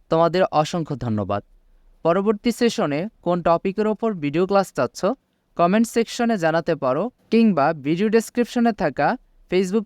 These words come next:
পেজ এবং গ্রুপে যুক্ত হয়ে আমাদের সাথে তোমার কাঙ্ক্ষিত অ্যাসাইনমেন্টের ব্যাপারে জানাতে পারো।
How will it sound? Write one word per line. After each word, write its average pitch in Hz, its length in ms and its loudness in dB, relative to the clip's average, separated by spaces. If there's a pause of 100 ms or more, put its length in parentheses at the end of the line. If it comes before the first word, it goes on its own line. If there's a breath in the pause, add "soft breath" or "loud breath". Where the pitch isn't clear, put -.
পেজ 208 260 2
এবং 175 380 0
গ্রুপে 170 420 -2 (420)
যুক্ত 175 320 -2
হয়ে 233 200 2
আমাদের 175 420 0
সাথে 185 460 -4 (120)
তোমার 175 280 0
কাঙ্ক্ষিত 190 440 -2
অ্যাসাইনমেন্টের 175 880 -2 (340)
ব্যাপারে 151 340 0
জানাতে 160 360 0
পারো। 101 280 -6